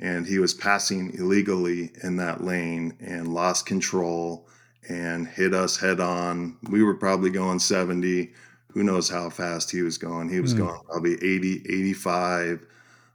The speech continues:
Speaker 1: Um, his motor flew out of his car, and the, the police said it was ninety feet away from impact. So it was a, uh, pretty vicious, um,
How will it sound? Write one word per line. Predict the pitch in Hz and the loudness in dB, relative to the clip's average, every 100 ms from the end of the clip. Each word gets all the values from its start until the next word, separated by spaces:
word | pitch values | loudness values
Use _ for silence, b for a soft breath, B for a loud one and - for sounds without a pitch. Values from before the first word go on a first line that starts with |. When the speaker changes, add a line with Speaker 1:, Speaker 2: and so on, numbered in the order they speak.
| - | -8
Speaker 1:
Um, | 87 85 85 82 | -4 -2 -2 -2
his | 92 90 90 | 0 0 2
motor | 85 101 107 104 104 | 6 8 8 6 4
flew | - - 113 104 | 4 8 10 10
out | 104 101 | 6 4
of | |
his | 98 95 | 4 2
car, | - 95 92 92 92 92 | 0 0 4 4 4 4
and | 90 85 | 0 -2
the, | 80 80 87 | -4 -6 -8
the | 85 | -8
police | - 87 92 87 | -4 0 0 0
said | - 87 | 0 0
it | 87 | 0
was | 82 | -2
ninety | 90 92 92 95 | 0 2 2 0
feet | - 92 90 | -2 -2 0
away | 87 87 87 | 2 2 2
from | 85 82 80 | 0 -4 -8
impact. | 82 92 87 90 87 85 82 | -6 -4 -2 -2 -2 -2 -4
So | 90 85 82 - B B B B B | -6 -4 -6 -10 B B B B B
it | 92 | 4
was | 95 92 | 6 6
a, | 95 95 92 87 | 4 4 2 0
uh, | 80 | -4
pretty | - 110 104 98 | 0 2 4 2
vicious, | 98 101 - 101 92 - - - | 6 6 6 4 2 2 -2 -4
um, | 87 87 85 85 82 82 80 | -6 -4 -4 -4 -4 -6 -8